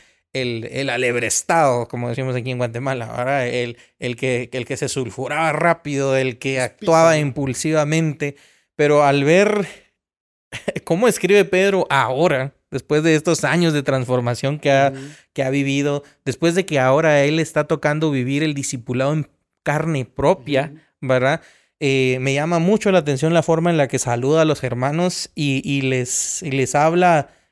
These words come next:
Speaker 1: con el corazón abierto, pero, pero lo que más me llama la atención es el verso quince, hablando acerca de,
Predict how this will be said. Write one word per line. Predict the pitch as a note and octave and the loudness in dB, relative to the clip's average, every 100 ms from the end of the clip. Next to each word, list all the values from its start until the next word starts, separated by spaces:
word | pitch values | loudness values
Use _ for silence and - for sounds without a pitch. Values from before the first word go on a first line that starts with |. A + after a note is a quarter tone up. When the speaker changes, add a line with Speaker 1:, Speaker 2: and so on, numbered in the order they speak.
| _ | _
Speaker 1:
con | - C#3+ C3+ | -2 -2 -2
el | B2 | 0
corazón | C3+ B2 D3 D3 | 2 2 0 2
abierto, | E3 C#4 - D3+ | 4 4 2 0
pero, | D3 C3 - _ _ _ | 0 -2 -8 _ _ _
pero | D3+ | 0
lo | D3 C#3+ | 0 0
que | C#3+ | -2
más | C3+ D3+ G3+ | 0 2 4
me | G3 | 4
llama | G3 | 4
la | G3+ | 2
atención | E3 D3 F3 | 2 0 0
es | G3 | 0
el | E3+ | 2
verso | D3 D3 D#3 | 0 0 -2
quince, | - G3 G3+ G#3+ | 0 0 2 2
hablando | F3+ D#3+ E3+ F#3 | 4 4 4 4
acerca | E3 D#3 D#3 F#3 | 4 0 4 4
de, | D3 B2 | 4 2